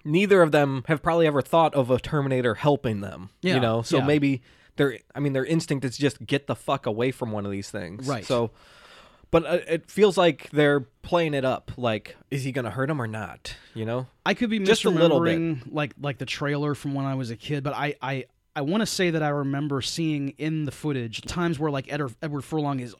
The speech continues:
Speaker 2: is on the bike with Arnold.
Speaker 1: They had to market it as, you know, Terminator versus Terminator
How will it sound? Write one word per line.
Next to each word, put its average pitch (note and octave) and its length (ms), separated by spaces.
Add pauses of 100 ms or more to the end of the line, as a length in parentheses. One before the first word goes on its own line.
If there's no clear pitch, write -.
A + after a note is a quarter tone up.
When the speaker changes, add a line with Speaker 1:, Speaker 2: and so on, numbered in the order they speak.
Speaker 2:
is D3 140
on D#3 160
the C3 80
bike B2 360
with G#2+ 120
Arnold. F#2 440 (160)
Speaker 1:
They A3 120
had A3 340
to E3 60
market C#3 380
it A#2+ 180
as, A2+ 440
you A#2+ 60
know, A2 300 (360)
Terminator D3 500
versus B2+ 400
Terminator B2 480